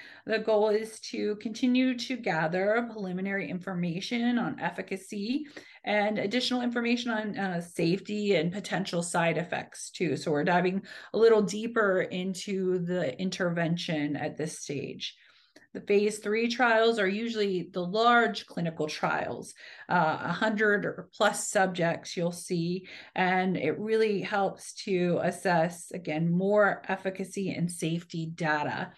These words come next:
Now, these phase three trials are usually when we see controls or randomization. So there's usually a placebo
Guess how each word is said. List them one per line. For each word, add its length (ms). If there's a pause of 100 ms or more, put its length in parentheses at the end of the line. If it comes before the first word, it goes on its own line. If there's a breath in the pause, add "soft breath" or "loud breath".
(420 loud breath)
Now, 260
these 480
phase 340
three 240
trials 380
are 180
usually 440
when 140
we 120
see 480 (220 loud breath)
controls 680
or 100
randomization. 960
So 560 (100)
there's 360
usually 400
a 80
placebo 1040